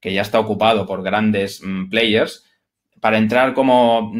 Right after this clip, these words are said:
disimuladamente, sin hacer mucho ruido, ¿vale? Y para, y luego ir escalando o, mm, incrementando la oferta de valor. Y esto lo, bueno, Google Docs no lo ha hecho así, pero es una estrategia de este tipo, ¿no? Es, mm, es peor,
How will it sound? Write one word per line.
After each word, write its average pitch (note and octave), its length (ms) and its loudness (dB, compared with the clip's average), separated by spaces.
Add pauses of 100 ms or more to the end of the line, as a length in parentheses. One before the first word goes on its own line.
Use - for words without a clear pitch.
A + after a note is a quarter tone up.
(120)
disimuladamente, B2 1000 -2
sin A#2+ 160 -4
hacer G#2 200 -4
mucho A#2+ 260 -4
ruido, A#2 600 -4 (400)
¿vale? B2 400 -2
Y A#2 100 -4
para, A#2 260 0
y A2+ 120 -2
luego A#2 360 2
ir A#2+ 360 -2 (160)
escalando A2+ 680 0
o, A2 440 0
mm, G2+ 720 -6
incrementando G#2+ 720 -2
la G#2+ 60 0
oferta G2 320 -4
de F2+ 60 -4
valor. D#2+ 320 -12
Y F#2+ 100 -8
esto A#2+ 260 -2
lo, F#2 480 -2 (120)
bueno, F2 400 -20
Google F#2 280 -10
Docs G2 220 -8
no G2+ 100 -6
lo F#2+ 60 -4
ha F#2+ 40 -2
hecho F#2 160 -10
así, G#2+ 180 -10
pero F#2 300 -4 (280)
es F#2 160 -8
una F#2+ 80 -8
estrategia F#2 480 -8
de F#2 60 -4
este F#2 160 -14
tipo, - 260 -20
¿no? E3 180 -8 (380)
Es, - 400 -8
mm, E2+ 420 -14
es F#2 140 -6
peor, F3 480 0